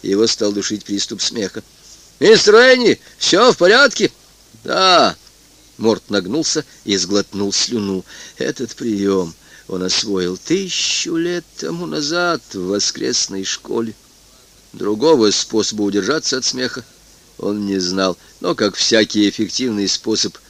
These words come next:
этот был довольно болезненным. "Я думал, вы сейчас свалитесь". "Я?" — Сонни сам рассмеялся. Он вырубил магнитофон, который в этот момент захлёбывался в эмоциональном крещендо. "Это Том мог бы свалиться, а я нет".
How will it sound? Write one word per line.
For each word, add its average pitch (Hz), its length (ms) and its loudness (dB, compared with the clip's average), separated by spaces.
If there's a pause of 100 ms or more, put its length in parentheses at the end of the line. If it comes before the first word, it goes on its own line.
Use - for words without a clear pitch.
(300)
этот 98 220 -6
был 98 120 0
довольно 98 280 0
болезненным. 82 800 -4 (580)
"Я 196 280 2
думал, 202 280 4
вы 202 120 10
сейчас 190 300 4
свалитесь". 160 840 2 (920)
"Я?" — 233 640 4 (120)
Сонни 127 440 -2
сам 123 240 -2
рассмеялся. 117 600 -2 (180)
Он 123 220 0
вырубил 117 480 0
магнитофон, 98 600 -2 (300)
который 101 260 -2
в - 40 0
этот - 180 -6
момент 104 240 -2
захлёбывался 143 800 -2 (180)
в 113 60 -6
эмоциональном 117 540 -2
крещендо. 123 540 -2 (380)
"Это 240 420 4
Том 254 420 4
мог 254 360 2
бы 196 160 4
свалиться, 175 640 2
а 175 40 4
я 175 280 2
нет". 170 380 0